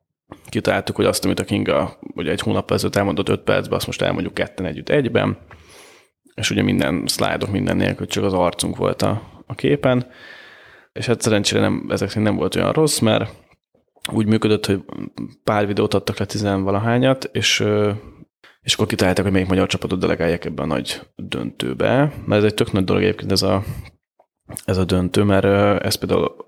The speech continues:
tavaly előtt, tehát nem covidos évben,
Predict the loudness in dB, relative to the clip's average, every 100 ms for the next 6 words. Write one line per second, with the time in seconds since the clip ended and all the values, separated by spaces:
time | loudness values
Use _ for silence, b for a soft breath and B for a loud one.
0 | _ _ _ _ -20 -20 _ 0 2 2
1 | 2 0 0 -2 -2 -4 -10 -4 -4 -2
2 | -2 -2 -2 -2 0 2 2